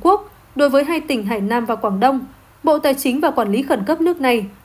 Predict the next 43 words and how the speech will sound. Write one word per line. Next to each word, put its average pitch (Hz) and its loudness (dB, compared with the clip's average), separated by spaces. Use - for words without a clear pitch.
cũng 330 2
khẩn 254 2
cấp 359 0
phân 262 2
bổ 233 4
hai 269 -4
trăm 269 -2
bảy 226 0
mươi 214 0
triệu 254 -2
nhân 233 -2
dân 233 -2
tệ, 247 2
tương 320 2
đương 302 2
ba 269 4
mươi 254 -4
tám 240 -2
triệu 247 -2
U 254 0
S 262 -10
D, 269 4
từ 311 2
Quỹ 311 0
Cứu 285 -2
trợ 285 0
Thiên 262 -2
tai 262 2
Trung 254 -2
ương, 269 2
tập 302 2
trung 330 2
hỗ 302 0
trợ 320 -2
Hải 233 -2
Nam, 233 0
Quảng 202 0
Đông, 254 2
Quảng 214 0
Tây 247 2
và 233 -4
Vân 233 -2
Nam 262 0